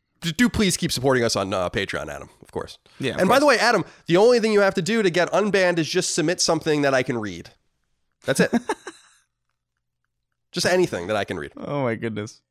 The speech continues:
Speaker 1: Chris, we have a bunch of questions, comments, concerns, thoughts, and ideas to get through before we get into what we're playing, and then we get into the news. Not really a robust news week, I gotta be honest with you, but there are some things of interest to get through. I know that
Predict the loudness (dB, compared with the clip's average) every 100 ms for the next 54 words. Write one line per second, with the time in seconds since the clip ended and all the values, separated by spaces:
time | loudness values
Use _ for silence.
0 | _ _ _ _ _ -2 0 2 2 2
1 | 2 2 2 4 2 0 0 2 2 2
2 | 2 2 0 -2 -2 -2 -2 -2 -2 -2
3 | -2 0 0 0 0 0 -2 -2 -2 -2
4 | -4 -2 0 0 0 -2 -4 -6 -6 -8
5 | -2 2 2 2 0 0 0 -2 -2 -2
6 | -2 -2 -10 -20 -6 0 2 4 2 2
7 | 0 0 -2 0 2 2 0 2 -2 -2
8 | -2 -2 -2 -4 -6 -4 -2 0 0 2
9 | 0 -2 -4 -4 -4 -2 -2 -2 -2 -4
10 | -4 -4 -6 -6 -4 -6 -8 -16 -20 _
11 | -6 -2 0 0 0 -2 -10 _ 0 2
12 | 4 4 4 2 2 0 -4